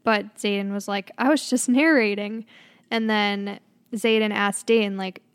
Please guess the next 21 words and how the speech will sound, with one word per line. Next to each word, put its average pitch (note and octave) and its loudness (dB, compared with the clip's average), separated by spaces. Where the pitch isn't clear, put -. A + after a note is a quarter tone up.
if G#3+ -4
the G3+ -2
roles G3+ 0
were G3+ 0
reversed G#3 2
and, G3 -4
like, F#3 -8
Violet F#3+ -2
was G3 -8
in F#3 -10
danger, G#3 -2
like, A2+ -10
what F#3+ -4
would G3+ -6
you - -10
do? - -4
And G2+ -10
he - -12
was G#3+ -10
just - -14
like, - -18